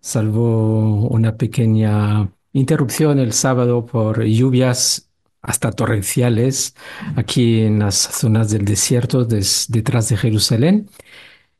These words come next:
que nos, eh, sorprendió y nos aportó un poco de frescura en un mes, eh, caliente.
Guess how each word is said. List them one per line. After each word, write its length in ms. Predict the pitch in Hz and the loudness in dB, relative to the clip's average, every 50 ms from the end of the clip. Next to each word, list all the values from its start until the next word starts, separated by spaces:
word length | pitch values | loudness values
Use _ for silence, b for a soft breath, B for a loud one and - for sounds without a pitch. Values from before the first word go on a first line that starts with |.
| _ _ | _ _
que 220 | - 131 120 113 | -2 0 2 2
nos, 420 | 113 113 113 113 110 113 - - 127 | 4 2 2 2 2 0 0 0 0
eh, 260 | 110 107 104 104 101 | 0 2 0 0 0
sorprendió 760 | - - 120 113 - - 123 113 107 107 110 135 147 151 147 | 0 0 -2 -2 -2 0 0 2 2 2 2 2 2 4 4
y 60 | 131 | 2
nos 320 | 123 120 110 - - - | 2 2 0 -2 -2 0
aportó 520 | - 110 110 110 113 - 117 101 - 131 120 | 0 0 0 0 0 -2 -4 -2 0 0 0
un 100 | 117 113 | 0 0
poco 380 | - 143 135 - - 120 110 107 | -2 -4 -4 -2 -2 0 0 0
de 280 | 104 101 101 101 101 | 0 0 0 0 -2
frescura 720 | 98 - 107 - - - - 131 131 123 135 135 147 156 151 B B B B B B B B B B B _ _ - | -2 -2 -2 -2 -2 0 0 0 2 2 2 2 2 0 -2 B B B B B B B B B B B _ _ -2
en 220 | 117 117 113 110 | 0 2 2 2
un 160 | 110 107 110 117 | 4 4 2 2
mes, 360 | 123 123 123 - - - 131 | 2 2 0 0 0 0 2
eh, 1160 | 117 110 107 107 104 101 104 101 101 98 98 95 98 101 98 98 98 98 101 98 - - 113 - | 2 2 2 0 0 0 0 0 0 0 0 -2 -2 0 0 0 0 -2 -2 -4 -4 -6 -6 -4
caliente. 920 | - 160 147 143 147 156 160 165 165 156 156 - 143 143 156 170 196 190 - | -2 0 0 2 2 2 2 2 2 0 0 0 0 2 2 0 0 -2 -4